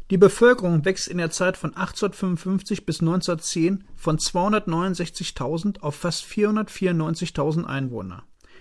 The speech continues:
In der Stadt Braunschweig wächst sie am schnellsten in den achtzehnhundertsechziger Jahren. Danach, in den achtzehnhundertsiebziger bis neunzehnhunderter Jahren, war das Wachstum im ländlichen Bereich stärker. Drei Faktoren sind hierfür maßgeblich verantwortlich:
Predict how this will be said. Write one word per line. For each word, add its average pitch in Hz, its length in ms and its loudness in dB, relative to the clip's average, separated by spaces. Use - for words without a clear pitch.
In 185 120 2
der 196 80 4
Stadt 190 240 2
Braunschweig 185 500 0
wächst 165 220 -2
sie 180 120 -4
am 170 100 -2
schnellsten 196 480 0
in 127 80 -2
den 143 160 -4
achtzehnhundertsechziger 175 840 -4
Jahren. 107 380 -4
Danach, 165 520 2
in 165 160 0
den 156 160 2
achtzehnhundertsiebziger 175 880 -2
bis 180 240 -4
neunzehnhunderter 160 640 0
Jahren, 151 360 0
war 143 140 0
das 143 180 0
Wachstum - 400 -4
im 156 140 0
ländlichen 147 440 -4
Bereich 147 300 -4
stärker. - 480 -10
Drei 190 280 4
Faktoren 208 500 2
sind 185 200 0
hierfür - 260 2
maßgeblich 156 640 -2
verantwortlich: - 720 -8